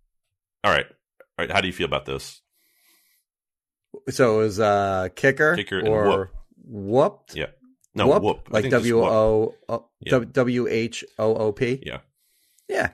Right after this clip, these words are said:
Speaker 2: I like 'em
Speaker 1: Okay.
Speaker 2: both. They're ve-, it's true. Like, that dog,
Speaker 1: Yeah.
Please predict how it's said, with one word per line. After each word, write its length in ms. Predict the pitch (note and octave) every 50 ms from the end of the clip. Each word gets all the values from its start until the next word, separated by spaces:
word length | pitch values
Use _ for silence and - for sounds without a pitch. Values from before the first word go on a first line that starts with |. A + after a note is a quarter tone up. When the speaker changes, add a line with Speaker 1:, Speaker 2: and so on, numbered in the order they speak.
| _ _ -
Speaker 2:
I 60 | -
like 140 | B2 - -
'em 80 | C3 A2+
Speaker 1:
Okay. 100 | A2+ -
Speaker 2:
both. 140 | F3 - - _ _ _ _ _ _ _ _
They're 180 | - - D3 C#3
ve-, 240 | C3 D#3+ F3 - C#3
it's 160 | - - -
true. 520 | - - - F#3 G3 D#3 C#3 C#3+ C#3+ C#3 _ _ _
Like, 260 | - G#2 G#2 G2+ F2+ -
that 220 | A#2 A2 G2+ -
dog, 420 | G#2 A#2 A#2 A2 G#2 G2+ F#2+ F2 - _ _ _ _ -
Speaker 1:
Yeah. 220 | F#2+ G2+ E2+ -